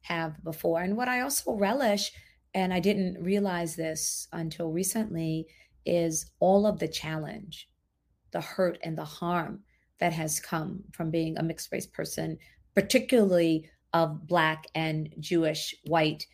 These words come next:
descent in America. I am s-, I just have so much gratitude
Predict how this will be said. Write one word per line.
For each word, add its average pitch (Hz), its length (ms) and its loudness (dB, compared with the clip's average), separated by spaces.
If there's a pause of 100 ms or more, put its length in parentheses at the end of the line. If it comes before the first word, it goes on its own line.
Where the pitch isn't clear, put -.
(160)
descent 156 540 -2
in 170 120 0
America. 196 840 -4 (720)
I 202 80 4
am 180 140 4
s-, - 340 -8
I 180 100 -4
just 185 180 -2
have 190 140 -6
so - 140 -6
much 170 220 -6
gratitude 160 680 -6